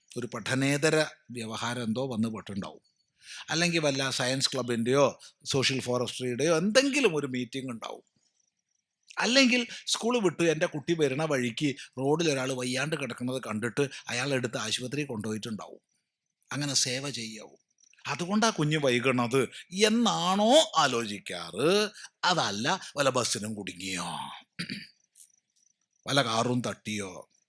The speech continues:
ആശുപത്രിയിലായോ, അല്ല ആരെങ്കിലും പിടിച്ചു കൊണ്ടുപോയോ, അല്ല കണ്ടോൻ്റെ കൂടെ ഓടിപ്പോയോ? എന്താ ചിന്തിക്കണത്? ഒന്നാമത്തെയാണോ രണ്ടാമത്തെയാണോ? തീരെ കേൾവി കുറവാപ്പോ.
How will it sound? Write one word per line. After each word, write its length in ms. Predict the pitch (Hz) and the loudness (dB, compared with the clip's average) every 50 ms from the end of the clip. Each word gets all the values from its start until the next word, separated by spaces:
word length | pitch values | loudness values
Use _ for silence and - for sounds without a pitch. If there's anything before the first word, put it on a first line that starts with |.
| _ _ _ _ _ _ _ _ _ _ _ _ _ _ _ _ _ _ _ _ _ _ _ _ _ _ _ _ _ _ _ _ _ - | _ _ _ _ _ _ _ _ _ _ _ _ _ _ _ _ _ _ _ _ _ _ _ _ _ _ _ _ _ _ _ _ _ -2
ആശുപത്രിയിലായോ, 960 | - 131 - 139 131 131 - 131 131 127 120 107 98 95 101 107 107 107 101 87 - - _ - - - | 4 4 4 4 4 0 -2 -2 -4 -2 -2 -4 -6 -8 -8 -10 -10 -8 -10 -10 -12 -18 _ -18 -4 0
അല്ല 120 | - - | 2 2
ആരെങ്കിലും 380 | - 127 135 143 147 147 151 139 - | 4 4 4 4 4 4 2 2 2
പിടിച്ചു 240 | 143 135 127 - 170 | 0 2 2 2 2
കൊണ്ടുപോയോ, 540 | 151 127 107 101 104 113 117 117 117 110 98 - - _ _ _ _ _ _ _ _ _ _ _ _ _ _ _ | 2 -2 -4 -4 -4 -4 -2 -2 -2 -4 -6 -8 -12 _ _ _ _ _ _ _ _ _ _ _ _ _ _ _
അല്ല 140 | - 156 160 156 | 0 0 2 2
കണ്ടോൻ്റെ 380 | 143 143 143 143 147 156 160 | 0 0 2 2 4 4 6
കൂടെ 200 | 147 143 143 135 | 4 4 4 4
ഓടിപ്പോയോ? 680 | 123 127 123 127 - - 80 78 - 113 123 - 73 - - - - - _ _ _ _ _ _ _ _ _ _ _ _ _ _ _ _ _ _ _ _ _ _ _ - | 2 2 2 0 -4 -6 -10 -4 0 2 2 2 2 0 -2 -6 -10 -18 _ _ _ _ _ _ _ _ _ _ _ _ _ _ _ _ _ _ _ _ _ _ _ -2
എന്താ 300 | 165 160 160 160 170 165 | 0 2 2 2 2 0
ചിന്തിക്കണത്? 560 | 151 - 135 131 127 120 117 123 123 120 123 | 0 0 -2 -2 -2 -2 -4 -4 -2 -2 -2
ഒന്നാമത്തെയാണോ 640 | 127 127 143 151 165 170 165 160 170 160 160 190 240 | -2 -2 -2 0 0 -2 0 0 0 2 4 4 4
രണ്ടാമത്തെയാണോ? 760 | 254 285 208 139 135 135 139 127 - 131 107 90 80 76 - - _ _ _ _ _ _ _ _ _ _ _ _ _ _ _ _ _ _ _ _ _ _ _ _ _ _ _ _ _ _ _ _ _ _ _ _ _ _ _ _ _ _ _ _ _ _ _ _ _ _ _ _ _ _ _ _ _ _ _ _ _ _ | 4 2 -2 -2 -4 -4 -4 -4 -4 -4 -6 -4 -8 -10 -14 -18 _ _ _ _ _ _ _ _ _ _ _ _ _ _ _ _ _ _ _ _ _ _ _ _ _ _ _ _ _ _ _ _ _ _ _ _ _ _ _ _ _ _ _ _ _ _ _ _ _ _ _ _ _ _ _ _ _ _ _ _ _ _
തീരെ 440 | 147 151 160 170 175 185 180 180 170 | -10 -8 -8 -6 -6 -4 -2 -4 -4
കേൾവി 440 | - - 113 110 110 110 117 127 123 | -4 -6 -8 -8 -8 -8 -8 -8 -10
കുറവാപ്പോ. 540 | - 95 82 82 87 90 92 - - - | -10 -12 -14 -10 -8 -8 -8 -8 -10 -16